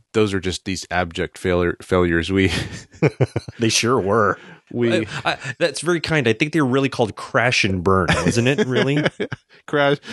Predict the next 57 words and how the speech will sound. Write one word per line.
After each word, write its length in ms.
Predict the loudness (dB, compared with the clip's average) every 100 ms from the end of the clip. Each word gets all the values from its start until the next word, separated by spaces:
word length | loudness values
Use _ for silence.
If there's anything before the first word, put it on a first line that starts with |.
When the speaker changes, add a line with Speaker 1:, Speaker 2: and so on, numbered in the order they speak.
| -14 -2
Speaker 1:
crash 340 | 2 2 4
is 120 | 2
the 140 | 4 4
operative 420 | 2 2 2 2
word. 420 | 2 2 2 2
<laughs> 0 |
Speaker 2:
Right. 340 | 2 2 2 2 0 0
Yes. 460 | 0 0 -2 -8 -6
In 160 | -2 0 2
every 380 | 0 2 2 2
sense 640 | 2 2 2 2 -2 -2
of 300 | 0 -2 0
the 80 | 0
word. 380 | 2 0 -2 -2
Yes. 380 | 0 0 -2 -4
Speaker 1:
There 140 | 0
were 80 | 2
a 40 | 2
lot 200 | 2 0
of 80 |
crashes. 340 | 0 -2 -2 -6
So, 320 | 0 0 0 -6 -20 -2
so 200 | 2 4
one 140 | 4
of 60 | 2
the 120 | 2
things 140 | 0 0
that 140 | 2
Rodney 320 | 2 2 2
and 80 | 2
I 80 | 0
talked 320 | 0 -2 -2
about 340 | 0 0 0 -4
before 240 | -10 0 0
we 100 | 0
even 200 | -4 -2
started 420 | -2 0 -2 -6 _ _ _ -8
even 300 | -6 -6 -8 -8
attempting 460 | -2 -2 -2 -6
to 100 | -6
do 140 | -2 0
this 260 | 0 -2
was, 240 | -2 -2 -6 -12 -20 -20 _ _ -4
do 100 | 0
we 80 | 2
wanna 220 | 4 2
do 220 | 2 2
a 60 | 2
video 580 | 2 0 2 2 0 -4
podcast 760 | -2 -2 -2 0 0 -2 -4
or 60 | 0
we 100 | 2
wanna 260 | 0 -2
do 200 | -2 -2
an 60 | -2
audio 340 | -2 0 0 -2
podcast? 640 | -6 -6 -6 -12 -14